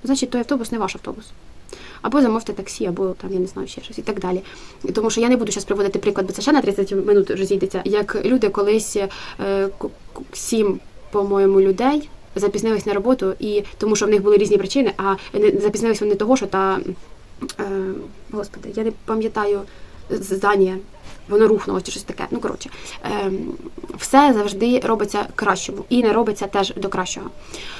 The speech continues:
Ось, і ця карта ще говорить про те, щоб ви знайшли баланс в житті між відносинами і роботою, між поганим настроєм і хорошим, між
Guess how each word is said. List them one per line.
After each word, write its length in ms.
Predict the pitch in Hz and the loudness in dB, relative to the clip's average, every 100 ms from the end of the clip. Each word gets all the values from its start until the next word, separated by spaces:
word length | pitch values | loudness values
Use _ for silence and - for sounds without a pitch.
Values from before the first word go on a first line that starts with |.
| - | -4
Ось, 260 | - 175 - | 2 2 0
і 80 | 214 | -2
ця 120 | 226 | 0
карта 200 | 226 220 | 0 -2
ще 120 | 202 | -2
говорить 200 | 202 202 | -2 -2
про 100 | 220 | 0
те, 80 | 240 | 2
щоб 160 | 262 202 | 2 2
ви 60 | |
знайшли 360 | 202 202 240 254 185 | 2 2 2 2 2
баланс 380 | 202 208 208 | 2 4 2
в 60 | 202 | 0
житті 280 | 208 202 196 | -2 2 4
між 120 | 277 | 4
відносинами 400 | 262 240 254 208 | 2 0 2 2
і 20 | 185 | 2
роботою, 480 | 175 185 180 - - | 2 0 -2 -6 2
між 260 | 240 269 | 4 4
поганим 380 | - 214 226 - | 4 2 2 2
настроєм 360 | 202 196 196 190 | 0 2 2 2
і 20 | |
хорошим, 460 | 196 185 180 202 190 | 2 2 2 0 2
між 180 | 247 | 2